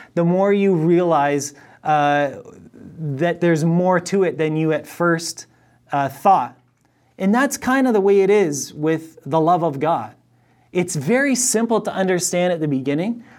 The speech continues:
but the more and more you dive into it, you realize that you can't comprehend, comprehend it. But each and every day we are called as Christ followers to, to strive at it and work at it. Again, it's not a one-time thing, it's a daily pursuit. Being filled with God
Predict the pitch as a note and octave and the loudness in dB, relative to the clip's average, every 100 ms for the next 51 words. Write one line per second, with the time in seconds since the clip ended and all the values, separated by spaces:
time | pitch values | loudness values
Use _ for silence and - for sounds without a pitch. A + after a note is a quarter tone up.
0 | - F3 F#3 F3+ G3 B3 C4 A3 G3 G3+ | -6 -2 0 2 2 2 2 2 2 2
1 | G3+ F#3 E3+ E3+ F3 F#3+ E3+ D3 B2+ E3 | 0 0 0 0 -2 -4 -4 -4 -2 -2
2 | G3 B3+ F#3 D#3 F3 F#3 F#3+ - G3 G#3+ | 0 2 2 0 -2 -2 -4 -4 -4 -4
3 | A3 - F#3 F#3+ E3+ D#3+ F#3 F3+ - F#3+ | -8 -8 -4 -2 -2 -6 -6 -8 -6 -4
4 | F3+ F#3 F3+ A3 B2+ - _ _ _ - | -2 -2 -2 -2 -4 -10 _ _ _ -20
5 | - F#3+ F#3+ G#3 A#3+ A#3 A#3 G#3 F#3+ G#3 | -8 -6 -4 -2 0 0 0 2 2 4
6 | A#3 A3 F#3 F3 F3 - A3 A3 F3+ - | 4 4 2 2 -2 -2 2 2 -2 -2
7 | G#3 A3+ A3+ F3 D#3 D#3 D#3 - - - | -2 -2 0 0 2 0 -4 -12 -20 -8
8 | - F3+ E3+ E3+ F3 - - G3+ A3 G#3 | -2 0 0 -2 -4 -4 -4 0 2 2
9 | E3+ D3+ C#3 E3 E3 F3 A3+ A3+ C#3 B2 | 0 -2 -2 -2 2 2 0 -4 -10 -10
10 | A#2 _ _ _ _ E3+ G#3+ A#3+ G3+ A3 | -18 _ _ _ _ -2 0 0 0 2
11 | A3 F#3 G3+ G#3+ G#3+ G#3+ G3+ G#3+ F#3+ D#3 | 2 2 2 0 -2 -2 -2 -2 -2 -4
12 | C#3+ E3+ F#3 G3+ G3 E3+ - G3+ F3 - | -2 0 2 0 -4 -6 -2 -2 -2 -6
13 | - _ _ - - - G3+ A3 - - | -14 _ _ -20 -16 -2 0 2 -2 0
14 | A#3 A3 G#3 D#3+ F3 G#3+ G3+ E3 | 2 2 0 -2 0 2 2 0